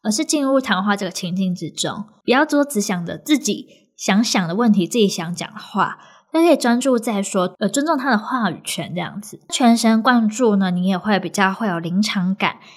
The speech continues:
我觉得说你会看着别人的眼睛，然后很认真在这个谈话下听话的话，我觉得是会让很多人很印象深刻的，也会觉得说你这个人蛮容易亲近，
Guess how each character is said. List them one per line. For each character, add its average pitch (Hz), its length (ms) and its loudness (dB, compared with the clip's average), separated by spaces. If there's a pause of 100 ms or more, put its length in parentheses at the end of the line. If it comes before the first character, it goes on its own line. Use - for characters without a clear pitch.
(160)
我 214 100 4
觉 320 140 2
得 403 180 4
说 370 320 0
你 226 80 -2
会 285 140 2
看 302 200 -2
着 233 80 2
别 208 200 0
人 208 100 4
的 208 100 4
眼 185 300 -8
睛， 208 260 4
然 214 80 6
后 214 120 -2
很 165 120 -8
认 220 280 2
真 214 200 2
在 202 140 -2
这 208 140 -4
个 190 260 -4 (300)
谈 202 220 -4
话 226 260 0
下 196 260 -2
听 208 240 0
话 214 180 0
的 175 60 -2
话， 190 220 -2
我 151 80 -6
觉 208 200 -2
得 226 140 -2
是 220 460 -2 (540)
会 311 180 2
让 311 140 2
很 196 180 -2
多 208 200 -2
人 196 140 2
很 175 200 -8
印 196 160 4
象 175 240 -4
深 170 320 -8
刻 - 260 -8
的， - 200 -14
也 196 120 -2
会 277 140 0
觉 262 140 0
得 214 60 4
说 226 140 0
你 185 120 4
这 220 120 -4
个 226 80 -2
人 185 140 -4
蛮 175 200 -4
容 180 160 -2
易 196 60 4
亲 202 320 2
近， 208 260 -2